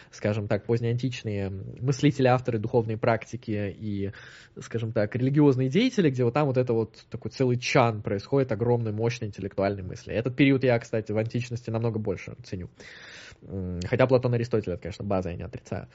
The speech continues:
Схоластика топ. Но по поводу аргументов, ну, слушай, я считаю, что даже самые мощные актуальные аргументы в пользу теизма, и вот формально логические, и там предоставленные, часто эмпирически адекватные даже, я не нахожу их мощными.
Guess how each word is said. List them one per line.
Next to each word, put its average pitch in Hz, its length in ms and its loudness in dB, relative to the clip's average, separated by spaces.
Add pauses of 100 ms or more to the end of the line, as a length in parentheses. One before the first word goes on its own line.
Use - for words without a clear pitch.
(400)
Схоластика 208 500 4
топ. 143 160 2
Но 160 300 4
по 220 100 4
поводу 202 240 4
аргументов, 202 500 -2
ну, 220 60 -4
слушай, 214 320 -2
я 135 280 2
считаю, 180 260 4
что - 160 -10
даже 143 180 2
самые 143 280 0
мощные 135 400 -2
актуальные 117 480 0
аргументы 113 440 -2
в - 20 -14
пользу 110 240 0
теизма, 151 500 -4 (300)
и 117 200 -2
вот 101 140 -6
формально 131 340 0
логические, 117 640 -4
и - 20 -8
там 104 220 -6
предоставленные, 101 720 -4
часто 120 320 0
эмпирически 120 500 -4
адекватные 104 560 -2
даже, 90 300 -6 (760)
я 135 180 0
не 120 80 0
нахожу 110 300 -2
их - 140 -4
мощными. - 400 -10